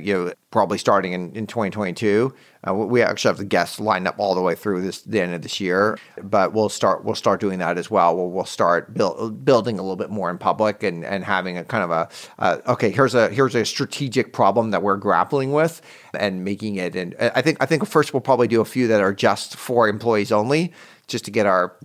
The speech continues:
our, our foot in the door. So just like an internal podcast, just for our own employees, um, which is kind of, well, I think will be a fun thing to kind of build in public, you know, at least with, with our, with the, you know, the,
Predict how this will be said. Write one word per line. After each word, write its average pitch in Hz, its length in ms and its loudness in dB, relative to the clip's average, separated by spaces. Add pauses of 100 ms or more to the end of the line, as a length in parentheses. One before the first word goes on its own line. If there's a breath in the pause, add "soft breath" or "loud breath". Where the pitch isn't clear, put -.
our, 90 240 2
our 107 100 0
foot 123 360 0
in 139 80 -2
the 127 100 -2
door. 139 460 4 (160 loud breath)
So - 160 -6
just - 180 -6
like 95 160 -4
an 104 80 -4
internal 104 420 -4
podcast, 123 640 0
just - 200 -8
for 98 400 -2
our 95 240 4
own 98 260 -4
employees, 110 680 -4 (260 loud breath)
um, 101 220 -2
which 110 160 -8
is 113 60 -10
kind 117 180 0
of, 101 40 -8
well, 117 160 2
I 104 60 2
think 110 140 -6
will 101 80 -4
be 95 80 -2
a 90 60 -2
fun 95 340 -2
thing 92 180 -4
to - 80 -10
kind 95 160 -2
of 87 80 -6
build 90 240 -2
in 90 80 -8
public, 92 460 -2 (320)
you 117 180 -2
know, 87 60 -4
at 95 80 -6
least 104 200 -6
with, 107 200 -6
with 104 180 -8
our, 90 220 2
with 107 160 -6
the, 95 180 -2 (240)
you 110 160 -6
know, 85 160 -6
the, 90 220 -2